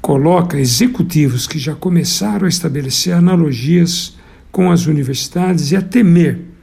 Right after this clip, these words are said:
que a mordaça da nova legislação restrinja a formação de profissionais qualificados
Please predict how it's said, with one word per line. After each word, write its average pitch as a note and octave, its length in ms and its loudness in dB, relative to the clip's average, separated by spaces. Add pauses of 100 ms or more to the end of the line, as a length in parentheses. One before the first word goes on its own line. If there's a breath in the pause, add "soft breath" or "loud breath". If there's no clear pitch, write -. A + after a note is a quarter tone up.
(440 soft breath)
que - 100 -4
a D3+ 60 0
mordaça D3+ 720 0
da C3 160 -8
nova F3 320 2
legislação D3 800 -2 (580 loud breath)
restrinja E3+ 720 0
a D3 40 -2
formação D3 680 0
de - 100 -4
profissionais D3+ 840 -4
qualificados D#3+ 1120 -4